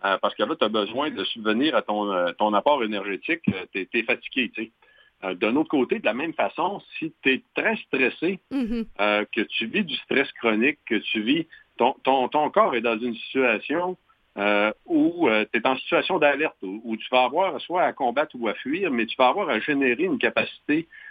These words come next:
Speaker 1: euh, d'énergie importante au cours des, des, des, donc des prochains jours. Généralement, le stress chronique, c'est ça, là. On, on serait pas supposé de vivre ça à l'année. C'est un, c'est un état d'alerte.
Speaker 2: Mm-hmm.
Speaker 1: Euh, sauf que ça génère dans le corps humain, en fait, un, un besoin, un appétit,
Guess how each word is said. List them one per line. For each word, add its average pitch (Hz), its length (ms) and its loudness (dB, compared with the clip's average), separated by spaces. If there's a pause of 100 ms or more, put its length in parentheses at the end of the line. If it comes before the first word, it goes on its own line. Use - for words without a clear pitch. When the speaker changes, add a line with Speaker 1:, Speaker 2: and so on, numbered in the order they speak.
(160)
Speaker 1:
euh, 101 120 4
d'énergie 120 580 2
importante 139 720 0
au 101 80 0
cours 135 240 0
des, 107 180 2
des, 98 160 2
des, 95 180 0
donc 104 240 2
des 101 120 4
prochains 104 380 2
jours. 147 200 0
Généralement, 135 460 4
le 143 140 0
stress 123 240 -2
chronique, 110 320 0
c'est 95 140 0
ça, 151 160 2
là. 90 140 -4 (380)
On, 98 160 2
on 110 100 4
serait - 140 -6
pas 190 100 0
supposé - 300 0
de 135 80 -16
vivre 113 180 0
ça 131 140 4
à 123 80 4
l'année. 110 400 -6 (100)
C'est 101 60 -8
un, 92 120 -8
c'est 110 80 -8
un 110 60 -6
état 131 220 -4
d'alerte. 117 340 0 (320)
Speaker 2:
Mm-hmm. 247 180 -8
Speaker 1:
Euh, - 220 -6
sauf 185 140 2
que - 80 -16
ça 143 140 4
génère 180 340 2
dans 147 80 0
le 117 60 -6
corps 120 200 0
humain, 156 300 0
en 120 80 0
fait, 156 160 0
un, 117 260 0
un 110 220 2
besoin, 135 440 4
un 113 140 2
appétit, 131 540 0